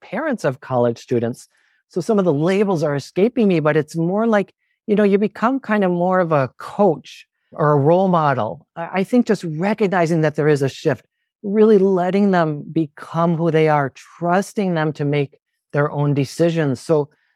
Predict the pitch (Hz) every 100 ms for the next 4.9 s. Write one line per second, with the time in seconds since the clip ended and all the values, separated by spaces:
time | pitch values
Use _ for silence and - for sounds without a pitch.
0 | _ - - 277 339 294 214 175 170 175
1 | - 156 156 143 135 _ _ _ 135 _
2 | _ _ _ _ _ _ _ 220 220 214
3 | 185 190 214 180 - 165 147 139 131 123
4 | 135 135 127 127 120 - 120 120 127